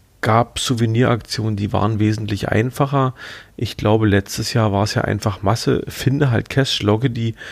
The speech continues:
und wenn du halt zehn hast, wenn du halt zwanzig hast und so weiter, hast du deine Souvenirs gekriegt und dann war das Thema durch. Das ist natürlich hier ein bisschen komplizierter. Du musst erst den Inspektor finden und dann das und dann das.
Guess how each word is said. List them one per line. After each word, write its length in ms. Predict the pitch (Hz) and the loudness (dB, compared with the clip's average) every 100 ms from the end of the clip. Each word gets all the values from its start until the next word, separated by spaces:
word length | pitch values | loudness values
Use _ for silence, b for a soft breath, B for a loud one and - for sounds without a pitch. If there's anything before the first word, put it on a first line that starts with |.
| B B | B B
und 120 | - 110 | -2 2
wenn 140 | 113 | 4
du 140 | 113 | 4
halt 160 | 107 98 | 4 2
zehn 280 | - 113 120 | 2 2 4
hast, 200 | 110 - | 2 0
wenn 100 | 101 | 0
du 60 | |
halt 160 | 104 101 | 2 0
zwanzig 400 | - 98 101 104 | 0 0 0 2
hast 200 | 98 101 | 0 0
und 140 | 107 | -4
so 140 | 101 - | -4 0
weiter, 200 | 98 101 - | 0 0 0
hast 200 | 104 - | -2 0
du 40 | |
deine 220 | 104 101 | 0 2
Souvenirs 480 | 95 101 98 101 - | 0 0 2 0 -2
gekriegt 380 | - - 101 - B B B - | -8 -4 -4 -4 B B B -8
und 120 | 107 | 0
dann 120 | 101 | 2
war 100 | 95 | 4
das 140 | 104 - | 2 0
Thema 320 | 110 98 92 | 0 2 2
durch. 400 | 101 113 120 - B B B B | 4 4 2 -2 B B B B
Das 180 | - - | -6 -4
ist 200 | - - | -4 0
natürlich 760 | 107 - 110 101 101 - - _ b b b | 0 2 2 4 2 -2 -16 _ b b b
hier 220 | - - 117 | -4 2 4
ein 80 | |
bisschen 300 | 101 - 110 | 4 0 -2
komplizierter. 600 | - 104 101 101 117 110 | 0 0 -2 -2 0 2
Du 100 | 107 | 4
musst 220 | 101 104 - | 2 0 0
erst 300 | 95 104 - | 0 0 0
den 80 | |
Inspektor 540 | 104 98 - 101 - 110 | -2 -2 -2 -4 0 -2
finden 320 | - 104 98 | 0 -2 -2
und 180 | 104 - | -4 -2
dann 160 | 98 | -2
das 220 | 98 104 104 | 0 -2 -4
und 160 | 104 | -4
dann 100 | 98 | -2
das. 260 | 101 101 | 0 0